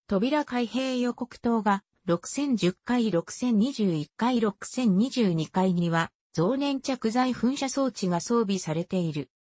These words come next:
先頭車は予備車の六千二十六階を除いて自動連結機に取り替えられ、また中間付随車にシーピーを増設した。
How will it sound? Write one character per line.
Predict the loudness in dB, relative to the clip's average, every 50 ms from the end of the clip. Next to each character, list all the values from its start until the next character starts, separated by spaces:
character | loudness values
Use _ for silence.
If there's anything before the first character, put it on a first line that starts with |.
| _ _ _ _
先 | -10 -4 0 0 0 0 -2
頭 | -2 0 0 0
車 | 0 2 2 2
は | 2 2 2 0 _ _ _ _
予 | -2 0 0
備 | 0 0 0
車 | 0 2 2
の | 2 2 2
六 | 0 -2 -2 -4
千 | -8 -4 0 2 2 4
二 | 4 2 0
十 | 0 0 0 0 0
六 | -2 -4 -6 _
階 | -2 0 2 2 2
を | 2 2
除 | 0 0 0 0 -2
い | -2
て | -4 -2 -2 -2 -2 -4 _ _ _ _ _ -2
自 | 0 2 2
動 | 2 2 2
連 | 0 0 -2 -4 -4
結 | -6 -6 -6 -6 -6
機 | -4 -2 0
に | 0 0
取 | -2 -2 -4 -2
り |
替 | -2 -2 0 0 0
え |
ら | 0 0 0
れ、 | 0 -2 -2 -4 _ _ _ _
ま | -2 -2 0
た | 0 -2 -4
中 | -2 -2 -2 -4 -4
間 | -4 -4 -4 -2 -4
付 | -4 -2 -4 -2
随 | 0 0 0 -2 0
車 | 0 0 2
に | 2 0
シ | 0 -2 -2 -2 -2 -2
ー | -2
ピ | -2 -2 0 2
ー | 0
を | 0
増 | 0 0 0 0 0
設 | 0 -2 -4 -4 -6 -8
し | -8 -8 -4
た。 | -4 -4